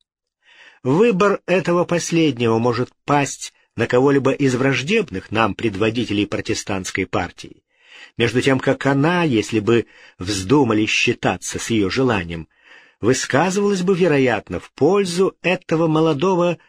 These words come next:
заносчивого шотландского искателя приключений, жизнь которого зависит теперь от одного нашего слова, и который, как нам передавал Руджиери,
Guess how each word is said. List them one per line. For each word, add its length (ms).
заносчивого 960
шотландского 920
искателя 500
приключений, 840
жизнь 420
которого 460
зависит 440
теперь 360
от 140
одного 340
нашего 420
слова, 560
и 100
который, 760
как 320
нам 240
передавал 540
Руджиери, 760